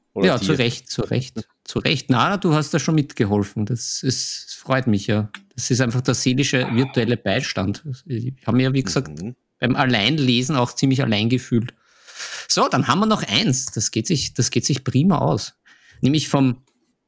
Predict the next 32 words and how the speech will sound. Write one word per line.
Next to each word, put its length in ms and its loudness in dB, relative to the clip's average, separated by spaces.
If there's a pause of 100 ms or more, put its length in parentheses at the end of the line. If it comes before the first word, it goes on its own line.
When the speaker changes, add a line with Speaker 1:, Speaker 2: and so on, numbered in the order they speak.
(420)
Speaker 2:
vom 180 2
Allzweck, 800 -2 (480)
äh, 280 2
sehr 240 2
schön 180 2
auch, 220 0
äh, 240 0 (220)
der 60 2
Meist-, 500 0
äh, 260 0
Meister 400 0
Propper 580 -2
Avatar, 800 0
finde 280 0
ich 100 0
eine 240 2
gute 280 0
Kombination. 720 0 (1080)
Ähm, 240 2 (100)
Speaker 1:
Mhm. 120 -6 (420)
Speaker 2:
und 240 0
da 180 2
habe 140 2
ich, 140 -4
da 120 2
habe 120 2
ich, 100 -2
glaub 140 0
ich, 100 2
schon 160 2
einen 200 4
Clou. 480 2